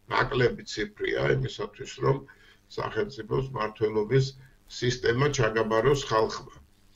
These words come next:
ა, მაგრამ კოალიციურობა, როდესაც შეუძლებელია, ანუ, გაერთიანება სხვა პოლიტიკურ პარტიებთან იმისათვის, რათა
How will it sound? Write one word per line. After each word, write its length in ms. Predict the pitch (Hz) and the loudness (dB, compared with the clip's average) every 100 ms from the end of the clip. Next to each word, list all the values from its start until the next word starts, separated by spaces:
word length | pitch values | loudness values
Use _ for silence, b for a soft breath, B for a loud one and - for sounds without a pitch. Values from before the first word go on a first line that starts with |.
| b b b _ - | b b b _ -20
ა, 220 | - 52 50 - - B B _ | -14 -12 -10 -12 -16 B B _
მაგრამ 360 | 95 101 101 98 | -6 -2 -2 -4
კოალიციურობა, 1080 | - 151 165 170 170 - 165 165 165 151 151 | 0 6 8 8 6 8 10 10 10 10 10
როდესაც 480 | 143 143 143 147 135 | 10 8 2 2 2
შეუძლებელია, 920 | - 131 143 131 147 147 170 160 117 104 | 4 4 2 2 4 4 2 2 2 2
ანუ, 280 | 110 120 107 95 - _ - - - - _ - - - | -2 -2 -2 -4 -14 _ -20 -20 -20 -20 _ -20 -20 -8
გაერთიანება 840 | 113 127 135 135 135 131 113 107 | 0 2 2 6 6 6 2 -2
სხვა 280 | 101 - 113 | -6 -2 -2
პოლიტიკურ 640 | - 120 117 - 113 120 113 | 0 -4 -4 -8 -6 -6 -6
პარტიებთან 800 | 104 107 107 113 104 - 98 101 | -6 -8 -6 -6 -6 -8 -10 -10
იმისათვის, 600 | 104 107 107 104 113 - | -10 -6 -4 -4 -8 -6
რათა 340 | 104 104 117 | -4 -2 0